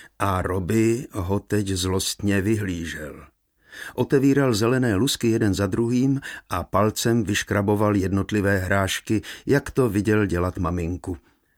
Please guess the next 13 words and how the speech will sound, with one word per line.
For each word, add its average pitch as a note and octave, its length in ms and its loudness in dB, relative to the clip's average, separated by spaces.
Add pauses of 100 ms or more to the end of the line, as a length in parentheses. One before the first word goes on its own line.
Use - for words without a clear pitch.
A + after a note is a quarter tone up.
(320)
Nepřestal B2+ 540 0
pracovat, A#2+ 600 -2
ani A2+ 200 0
když B2 220 -2
si C#3 120 0
všiml, C3+ 380 2
že G#2+ 200 -2
cizí C3 460 -2
žena A#2 380 0
míří B2+ 640 2
přímo A#2+ 480 0
k A#2+ 120 -12
němu. G#2+ 320 0